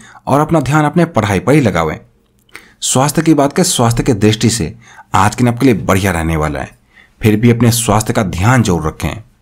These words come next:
प्रेम संबंध की बात करें, प्रेम संबंधों के लिए आज के दिन उत्तम रहने वाला है। आज नए संबंधों की शुरुआत हो सकती है। आज के दिन अगर दही खाएंगे तो आपके लिए शुभ रहेगा। आपके लिए आज का शुभ रंग ऑरेंज कलर, लकी नंबर रहने वाला सात।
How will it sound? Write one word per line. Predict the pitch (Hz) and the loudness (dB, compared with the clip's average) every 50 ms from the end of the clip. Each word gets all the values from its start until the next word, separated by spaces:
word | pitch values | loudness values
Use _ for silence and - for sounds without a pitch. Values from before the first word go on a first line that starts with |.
| _ - _ - - - - _ _ _ | _ -20 _ -20 -20 -20 -20 _ _ _
प्रेम | 104 104 113 110 | 4 4 6 4
संबंध | 107 - 120 135 143 139 | 4 4 2 2 2 2
की | 151 143 | 2 2
बात | 131 120 123 117 | 2 2 0 0
करें, | 185 185 180 | 0 -2 0
प्रेम | - 151 156 151 | 2 2 2 2
संबंधों | 143 - 147 147 143 143 151 | 2 2 2 2 2 2 0
के | 147 - 151 | 0 0 0
लिए | 151 147 - - | 0 0 0 -2
आज | - 101 107 107 | -2 -2 -2 -2
के | - 143 | -2 -4
दिन | 143 127 - - _ _ _ - | -4 -4 -6 -14 _ _ _ -4
उत्तम | 143 - - - 147 123 104 | -4 -4 0 0 2 2 2
रहने | 95 92 92 90 | 2 2 0 0
वाला | 87 85 80 80 76 | 0 0 0 -2 -4
है। | 69 57 - - _ _ _ _ _ - - - - - _ - | -6 -8 -10 -14 _ _ _ _ _ -20 -20 -20 -20 -18 _ -2
आज | 104 113 131 120 110 | 0 2 2 2 2
नए | 107 117 143 143 | 4 4 4 4
संबंधों | - - 127 113 110 110 104 101 107 104 | 2 2 4 4 4 4 4 2 0 0
की | - 110 98 | 0 -2 -2
शुरुआत | - - 95 90 87 85 87 113 151 123 - - _ _ _ - | -2 -4 -4 -2 0 0 2 0 0 -4 -8 -16 _ _ _ 0
हो | 139 | 0
सकती | 110 - 90 - - - 82 76 | 0 0 -4 -8 -8 -10 -10 -8
है। | 73 - - - - _ _ _ - - - | -8 -10 -12 -16 -20 _ _ _ -20 -8 -4
आज | - 123 151 165 - | -2 0 0 0 0
के | 190 | 0
दिन | 190 190 | 2 2
अगर | 202 175 135 113 | 0 0 -2 -2
दही | 113 92 87 101 131 123 | -2 -2 2 2 2 2
खाएंगे | - - 90 80 78 - 80 | 2 -2 -4 -4 -4 -6 -6
तो | - 95 | -4 -4
आपके | 92 95 - 120 | -4 -2 0 2
लिए | 117 110 | 2 2
शुभ | 113 - - 95 87 | 2 0 -2 0 0
रहेगा। | 98 101 104 107 120 | 0 -2 0 0 0
आपके | - - - - 101 104 - - 113 | -2 0 -2 -2 -2 -2 -2 0 0
लिए | 113 110 - | 2 2 2
आज | 113 110 110 - | 0 -2 -2 -2
का | - 107 104 | -4 -4 -4
शुभ | - - 131 127 139 | -2 -4 -2 0 0
रंग | 151 160 - | 0 0 0
ऑरेंज | - 117 120 131 131 | 0 0 0 0 0
कलर, | 123 151 165 185 208 - - - - - - - - - | 0 0 0 0 -2 -6 -12 -14 -14 -14 -14 -18 -4 0
लकी | 104 117 143 151 156 160 | 2 4 4 4 4 2
नंबर | 143 135 131 127 120 | 4 4 4 4 4
रहने | 117 117 117 113 | 4 2 2 2
वाला | 104 113 156 175 | 2 2 2 0
सात। | - - - 107 87 92 - - - | 0 0 0 0 0 0 -4 -8 -18